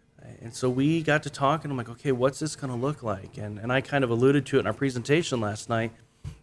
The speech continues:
Uh, that Pastor Ethan was trying to explain me to his people,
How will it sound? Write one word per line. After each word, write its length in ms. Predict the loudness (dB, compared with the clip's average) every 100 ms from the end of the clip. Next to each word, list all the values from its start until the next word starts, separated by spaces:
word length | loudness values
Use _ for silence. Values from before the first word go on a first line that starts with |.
| _
Uh, 60 | -2
that 120 | 2
Pastor 340 | 4 4 2
Ethan 340 | 0 0 2 0
was 120 | 0
trying 240 | 0 2
to 60 | 2
explain 440 | 0 -6 -4 0 2
me 340 | 4 2 -2 -8
to 80 | -6
his 180 | -4 -4
people, 540 | -2 -2 2 0 0